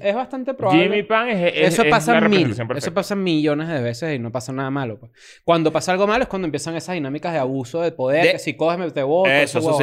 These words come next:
Speaker 1: huevonada.
Speaker 3: De
Speaker 2: Pero,
Speaker 3: hecho
Speaker 2: eh, pero es muy común también el, la monta de cachos. O sea,
Speaker 1: No,
Speaker 2: gente,
Speaker 1: claro.
Speaker 2: esa,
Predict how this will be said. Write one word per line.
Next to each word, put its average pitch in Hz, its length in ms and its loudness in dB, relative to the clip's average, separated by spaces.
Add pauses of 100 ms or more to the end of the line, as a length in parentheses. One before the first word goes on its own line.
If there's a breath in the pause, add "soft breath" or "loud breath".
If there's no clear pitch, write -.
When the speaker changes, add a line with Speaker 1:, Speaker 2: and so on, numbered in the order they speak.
Speaker 1:
huevonada. 139 180 -4
Speaker 3:
De 180 100 6
Speaker 2:
Pero, 160 200 6
Speaker 3:
hecho 196 220 4
Speaker 2:
eh, 147 260 2
pero 120 380 6
es 117 180 2
muy 131 200 0
común 160 360 0
también 175 600 -2
el, 107 460 -2
la 98 100 2
monta 98 320 -4
de 87 160 -2
cachos. - 540 -4
O - 40 -20
sea, 117 160 2
Speaker 1:
No, 113 80 -4
Speaker 2:
gente, 117 220 2
Speaker 1:
claro. 120 160 -4
Speaker 2:
esa, 117 160 -4